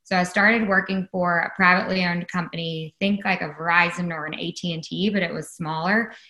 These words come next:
and I was slinging cell phones. So I was out in retail, which was great to give me a foundation of in-person selling, long hours on your feet, holidays, lots of respect for retail. But my sister at the time was living in Nashville,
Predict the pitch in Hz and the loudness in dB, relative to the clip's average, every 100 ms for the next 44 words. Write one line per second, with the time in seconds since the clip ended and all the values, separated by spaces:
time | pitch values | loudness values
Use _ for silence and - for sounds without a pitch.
0 | _ - 170 170 - 220 214 202 175 165 | _ -4 -2 -2 0 4 6 6 2 2
1 | - - 214 196 - - 180 175 180 180 | -2 -4 -4 -8 -12 -6 -2 4 4 4
2 | 175 170 180 180 185 170 170 170 170 - | 2 -2 -2 0 2 2 2 0 -4 -12
3 | - 175 180 160 170 175 185 190 185 180 | -6 -4 -4 -6 0 2 2 0 0 0
4 | 180 170 175 165 160 160 156 170 160 151 | 0 0 0 0 -2 -4 -4 -6 -4 -6
5 | - 175 180 180 170 175 165 165 160 160 | -4 -4 -2 -2 -2 -2 -6 -4 -4 -4
6 | 156 156 156 175 202 226 214 208 208 202 | -4 -4 -2 4 6 8 8 6 4 4
7 | 202 196 190 190 190 185 - 185 196 202 | 2 2 0 2 2 2 -2 0 2 2
8 | 196 190 190 190 185 _ - - - 180 | 2 2 0 -2 -6 _ -20 -16 -2 4
9 | 180 - 208 180 185 - 175 - - 165 | 4 4 -2 -2 -2 0 -2 -2 -8 -6
10 | 170 170 165 156 151 151 165 165 175 - | -6 -4 -2 -2 -2 -4 -4 -2 -2 -2
11 | 269 277 269 247 214 202 196 196 180 185 | -2 2 2 2 2 4 6 4 0 0
12 | 185 175 170 170 170 170 165 - 147 160 | 2 0 0 0 2 2 0 -6 -6 -2
13 | 196 | -2